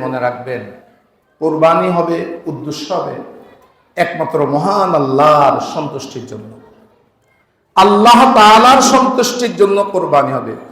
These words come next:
কেউ যদি গরুর গোশত খাওয়ার নিয়তে কোরবানি করেন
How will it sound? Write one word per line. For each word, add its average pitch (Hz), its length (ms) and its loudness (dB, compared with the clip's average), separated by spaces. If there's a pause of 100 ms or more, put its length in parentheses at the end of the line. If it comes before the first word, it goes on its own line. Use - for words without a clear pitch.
(460)
কেউ 170 160 0 (180)
যদি 156 220 0 (200)
গরুর 151 300 0 (100)
গোশত 139 340 -8 (120)
খাওয়ার 135 320 2 (180)
নিয়তে 127 400 -8 (320)
কোরবানি 123 420 -4 (100)
করেন 123 240 -10